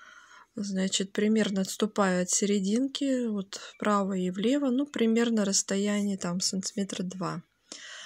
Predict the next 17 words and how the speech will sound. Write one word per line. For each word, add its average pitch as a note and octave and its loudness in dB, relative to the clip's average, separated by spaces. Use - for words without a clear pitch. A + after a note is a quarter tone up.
Подхватываем, G3 0
значит, F3+ -2
эти F#3 -4
ниточки F#3 0
все C4+ 4
и D#4 2
через A#3 6
получившуюся G#3 2
петлю B3 0
с - 4
вами A#3 4
пропускаем A3 2
все A3 4
эти G#3 0
вот F#3+ -2
ниточки, F#3+ 0
кончики. - -6